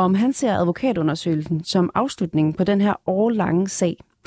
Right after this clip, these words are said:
Vi starter med at spørge, hvor længe han var på skolen, før han fik det første slag.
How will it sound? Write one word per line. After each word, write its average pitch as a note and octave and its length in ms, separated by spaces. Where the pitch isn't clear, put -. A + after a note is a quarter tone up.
Vi G#3+ 100
starter A#3+ 300
med B3 120
at G#3+ 100
spørge, G3+ 400
hvor G3 180
længe A3+ 320
han A3 120
var F3+ 100
på G3 60
skolen, F#3 480
før - 300
han F3+ 180
fik - 220
det F#3+ 80
første F3+ 380
slag. - 460